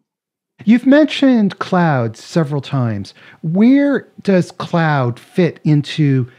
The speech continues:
these kinds of changes and the ability to be agile and adapt to what's going on?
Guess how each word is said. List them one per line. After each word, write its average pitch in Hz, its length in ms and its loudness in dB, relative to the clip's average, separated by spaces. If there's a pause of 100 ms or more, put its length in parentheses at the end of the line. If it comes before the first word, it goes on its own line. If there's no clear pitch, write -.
(160)
these 156 360 -2
kinds 170 500 0
of 139 160 -2
changes 139 720 -2
and 139 220 -2
the 143 360 -2 (100)
ability 156 500 0
to 151 160 -6
be 143 300 -4
agile 139 640 -2 (220)
and 127 640 -2 (160)
adapt 131 720 -4
to 131 520 -4
what's 131 420 -8
going 123 320 -2
on? 95 200 -8